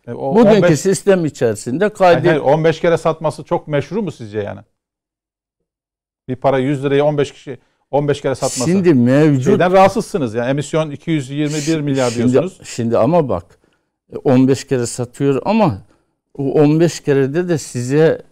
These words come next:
Speaker 2: e, ben bu parayı veriyorum kardeşim, on beş kere kredi açıyorum, bunun kefiliyim diyor. Bankalara
Speaker 1: Heh.
Speaker 2: bu imtiyaz verilmiş.
Speaker 1: He.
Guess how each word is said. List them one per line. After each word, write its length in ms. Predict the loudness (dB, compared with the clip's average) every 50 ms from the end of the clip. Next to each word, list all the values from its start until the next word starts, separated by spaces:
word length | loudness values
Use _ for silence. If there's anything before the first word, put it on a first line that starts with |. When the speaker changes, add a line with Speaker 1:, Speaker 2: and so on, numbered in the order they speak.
| -20 _ _ _ -10
Speaker 2:
e, 440 | -8 -8 -6 -8 -8 -10 -8 -2 0
ben 460 | 2 2 2 2 0 -2 -4 -4 -4
bu 160 | -2 -2 -4
parayı 500 | -4 -4 -4 -2 0 0 -2 -2 -2 0
veriyorum 480 | 0 2 2 2 2 0 0 -2 -6 -8
kardeşim, 500 | -8 -8 -8 -8 -8 -12 -8 -4 -2 0
on 180 | 0 0 0
beş 140 | -2 -4 -6
kere 260 | -8 -6 -6 -6 -6
kredi 380 | -4 -2 -2 0 0 0 0 0
açıyorum, 560 | 0 0 -2 -4 -2 -2 0 0 0 -2 -6 _ _ _ _ _ -4
bunun 180 | -4 -2 -2 -2
kefiliyim 680 | 0 0 0 0 0 -2 0 0 0 0 0 -2 -4
diyor. 320 | -6 -8 -10 -10 -14 _ _ -2 0
Bankalara 540 | 2 2 2 0 -2 -2 0 0 2 2
Speaker 1:
Heh. 120 | 2 0 0
Speaker 2:
bu 100 | -2 0
imtiyaz 520 | 0 -2 -2 -2 0 2 2 2 2 4
verilmiş. 540 | 2 2 2 2 -2 -2 -4 -8 -10 -14 _ _ -8
Speaker 1:
He. 300 | -6 -6 -6 -8 -10